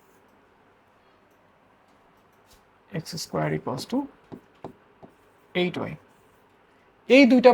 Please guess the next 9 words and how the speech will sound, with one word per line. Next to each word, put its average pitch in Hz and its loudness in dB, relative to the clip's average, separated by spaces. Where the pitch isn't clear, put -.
পরাবৃত্ত 190 4
দ্বারা 180 4
আবদ্ধ 165 -2
ক্ষেত্র 175 -4
হচ্ছে, - -4
আহ, 67 -4
এই 185 2
দুইটা 196 0
হচ্ছে 202 -2